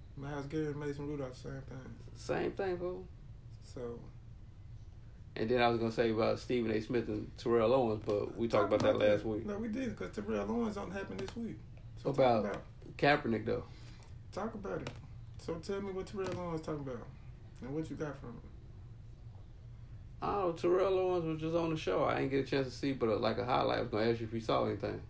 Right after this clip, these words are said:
Speaker 1: Did you see anything?
Speaker 2: I saw, like, uh, two or three minutes of, of a YouTube video.
Speaker 1: And what'd you hear?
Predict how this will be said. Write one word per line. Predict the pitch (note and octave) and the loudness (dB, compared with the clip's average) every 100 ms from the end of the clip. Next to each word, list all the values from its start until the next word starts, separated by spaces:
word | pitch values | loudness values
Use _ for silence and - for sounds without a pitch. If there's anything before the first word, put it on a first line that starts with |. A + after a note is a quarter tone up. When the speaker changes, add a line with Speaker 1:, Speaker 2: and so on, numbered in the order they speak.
| - - - - - - - B2+ | -14 -14 -14 -14 -14 -14 -12 -8
Speaker 1:
Did | C3 | -6
you | D3+ | -4
see | D#3 G2 | -4 -4
anything? | F2+ G2 G2+ F#2+ - - - - | -4 -6 -6 -8 -14 -16 -14 -2
Speaker 2:
I | G#2 | -2
saw, | - G2+ G#2 - | 2 2 2 0
like, | G#2 F#2 - - - - - - | 2 0 0 -8 -14 -14 -10 -2
uh, | G#2 - - - - - - | 0 0 -4 -14 -14 -14 -12
two | - C3 | -2 0
or | A#2 | 2
three | A#2 | 2
minutes | A#2 A2+ G2+ G#2+ | 2 2 0 0
of, | G2+ - - | -2 -4 -6
of | - G2+ | -4 -2
a | |
YouTube | A2 A2 A2+ - | -2 0 -2 -2
video. | G2+ G2+ - - - - - - - | -2 -4 -8 -12 -14 -14 -14 -14 -10
Speaker 1:
And | C#3+ | -6
what'd | D3 C#3+ | -6 -4
you | D#3 | -4
hear? | C#3+ - | -4 -6